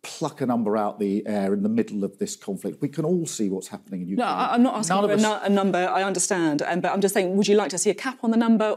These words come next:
Speaker 2: or would it be uncapped?
Speaker 1: I think, look, we need to work with our allies across Europe in a coordinated way, and the U K has to play its part.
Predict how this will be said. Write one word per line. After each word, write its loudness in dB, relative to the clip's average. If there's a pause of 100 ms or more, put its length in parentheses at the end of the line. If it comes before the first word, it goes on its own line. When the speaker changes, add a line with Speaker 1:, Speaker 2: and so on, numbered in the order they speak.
Speaker 2:
or 8
would 0
it -2
be 2
uncapped? -10
Speaker 1:
I 2
think, 2
look, 2
we 2
need 2
to -2
work 0
with 2
our 0
allies 0
across -6
Europe 0
in -4
a -2
coordinated -4
way, 0
and -6
the -2
U 0
K -4
has -8
to -12
play -4
its -6
part. -12